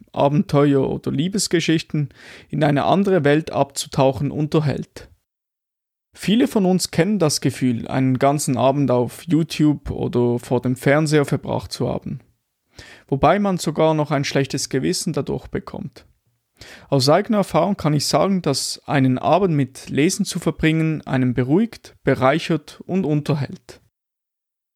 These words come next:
Der fünfte Grund, wieso Lesen wichtig ist. Lesen schafft Wissen und stärkt die Allgemeinbildung. Mit jedem Buch, das man liest, erlangt man neue Informationen,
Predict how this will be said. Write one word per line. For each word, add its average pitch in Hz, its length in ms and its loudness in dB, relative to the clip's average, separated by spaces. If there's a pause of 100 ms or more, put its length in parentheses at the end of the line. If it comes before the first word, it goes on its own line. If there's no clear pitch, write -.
(600)
Der 285 160 4
fünfte 165 420 0
Grund, 139 400 0
wieso 131 340 2
Lesen 131 540 0
wichtig - 380 -8
ist. - 360 -10 (1040)
Lesen 202 400 2
schafft 135 460 -2
Wissen 202 480 -2
und 156 280 -4
stärkt - 380 0
die 135 80 0
Allgemeinbildung. 127 960 -4 (800)
Mit 123 160 2
jedem 185 320 2
Buch, 180 280 -2
das - 240 -4
man 131 160 0
liest, 170 580 -4
erlangt 143 420 0
man 135 300 0
neue 170 300 2
Informationen, 139 880 -4